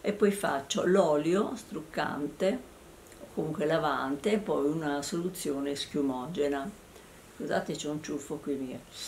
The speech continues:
Eh, questo è l'olio, prezzo dei prodotti, eh, CeraVe o ceravé,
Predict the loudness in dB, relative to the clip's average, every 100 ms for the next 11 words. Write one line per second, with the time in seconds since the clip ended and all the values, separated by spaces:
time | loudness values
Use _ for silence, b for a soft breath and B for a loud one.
0 | B B B B -18 0 2 2 2 0
1 | 6 6 8 4 2 2 2 2 0 0
2 | 2 2 0 0 -2 2 4 4 0 -2
3 | 0 0 -2 -6 -4 -2 0 -2 -4 -6
4 | -6 -8 -10 -20 -20 -20 -20 -20 -18 -10
5 | 0 2 4 2 0 0 2 0 -2 -2
6 | 2 2 4 2 2 0